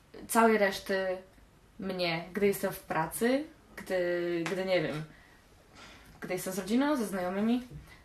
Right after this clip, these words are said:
Nie mam znajomych, no tak, ha, ha, ha. <laughs> Em, no, więc do tych wszystkich, co mówią, że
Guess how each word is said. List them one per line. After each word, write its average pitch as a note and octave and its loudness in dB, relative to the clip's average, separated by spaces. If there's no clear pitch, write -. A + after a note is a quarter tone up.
Nie F#3 -8
mam F3+ -10
znajomych, E3 -8
no E3+ -12
tak, - -12
ha, - 2
ha, - -6
ha. - -6
<laughs> - -4
Em, G3+ -2
no, F3+ 0
więc G3 -2
do G#3+ -2
tych C#4 0
wszystkich, C4+ -2
co - -2
mówią, G#3+ 4
że G3+ 2